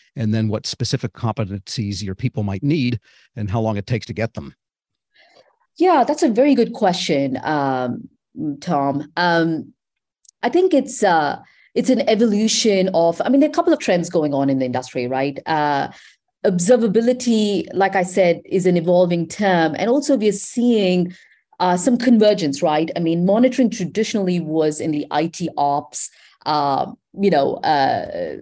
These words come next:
Speaker 2: it was an I T ops imperative. And what we are seeing with observability is, uh, you know,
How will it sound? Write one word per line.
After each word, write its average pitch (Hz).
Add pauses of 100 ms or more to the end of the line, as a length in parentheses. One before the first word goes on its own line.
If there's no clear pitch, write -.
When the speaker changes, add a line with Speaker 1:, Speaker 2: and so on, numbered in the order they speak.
(380)
Speaker 2:
it -
was 208
an 196
I 196
T 202
ops 175 (100)
imperative. 160 (360)
And 208
what 311
we 320
are 294
seeing 269
with 190
observability 180
is, 160 (380)
uh, 151 (160)
you 190
know, 160